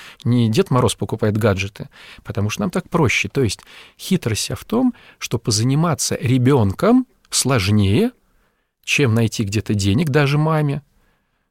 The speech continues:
э, заплатить их репетитору, чтобы он с ним позанимался. Другой вопрос. Если она не будет много зарабатывать, они просядут социально,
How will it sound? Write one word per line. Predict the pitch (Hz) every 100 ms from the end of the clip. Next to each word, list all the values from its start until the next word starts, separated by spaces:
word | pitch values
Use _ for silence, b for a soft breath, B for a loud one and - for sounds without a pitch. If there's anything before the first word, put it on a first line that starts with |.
| _ _
э, | 110 104 98 92 87 85
заплатить | 101 110 123 120 120 -
их | -
репетитору, | 110 - 110 240 - 131
чтобы | - 113
он | 156
с | -
ним | 123
позанимался. | 113 113 113 101 87 - - _ _ _ b b b b b _ -
Другой | - 180 185 120
вопрос. | 101 104 95 - - B B B B B
Если | 110 139 -
она | 147 147
не | 143
будет | 139 143 127 -
много | 127 139 127
зарабатывать, | 123 131 143 214 226 147 107 - -
они | 107 139
просядут | - 139 - 131 165 165 -
социально, | - 139 - 127 107 92 95